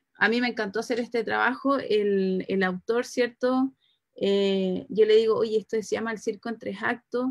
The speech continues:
eh, ciento ochenta años de maroma en Chile, ponele algo más chileno, no sé, o sea, ha-, hagamos algo, algo más entretenido, eh, y empezamos a pensar de que este era un acto circense, ¿ya? Entonces la, la diagramación,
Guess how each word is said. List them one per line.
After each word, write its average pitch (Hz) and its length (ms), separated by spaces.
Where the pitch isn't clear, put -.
eh, 196 320
ciento 220 320
ochenta 220 400
años 233 220
de 226 100
maroma 208 400
en 196 140
Chile, 254 340
ponele 220 400
algo 214 240
más 208 640
chileno, 233 560
no 208 120
sé, 254 200
o 240 60
sea, 208 280
ha-, - 260
hagamos 226 320
algo, 247 760
algo 226 260
más 247 160
entretenido, 254 920
eh, 202 340
y 233 140
empezamos 262 520
a 254 80
pensar 247 340
de 254 120
que - 80
este 262 220
era 254 100
un 254 140
acto 269 480
circense, - 680
¿ya? 226 320
Entonces 220 340
la, 233 240
la 254 160
diagramación, 254 1080